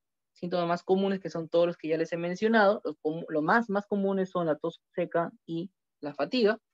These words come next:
Entonces, de acuerdo a esto, ah, ya, el otro punto, hacemos la, el examen físico. En el examen físico analizamos todas estas variables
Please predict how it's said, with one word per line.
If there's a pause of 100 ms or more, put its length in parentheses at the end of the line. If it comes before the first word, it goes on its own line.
(400)
Entonces,
de
acuerdo
a
esto, (200)
ah,
ya,
el
otro
punto, (240)
hacemos
la, (380)
el
examen
físico. (480)
En
el
examen
físico
analizamos
todas
estas
variables